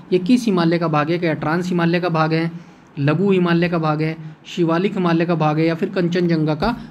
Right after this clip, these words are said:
भाग है? क्वेश्चन नंबर ट्वेंटी का right option है वो हो जाएगा option नंबर ए। तो ये जो काराकोरम पर्वत श्रेणी है ये हिमालय का trans हिमालय भाग है।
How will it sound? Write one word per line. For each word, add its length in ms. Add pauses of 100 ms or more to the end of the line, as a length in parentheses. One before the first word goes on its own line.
(120)
भाग 280
है? 100
क्वेश्चन 320
नंबर 160
ट्वेंटी 360
का 160
right 280
option 300
है 80
वो 200
हो 120
जाएगा 280
option 420
नंबर 220
ए। 240 (1400)
तो 60
ये 140
जो 100
काराकोरम 680
पर्वत 300
श्रेणी 400
है 200
ये 140
हिमालय 480
का 260 (260)
trans 340
हिमालय 360
भाग 260
है। 220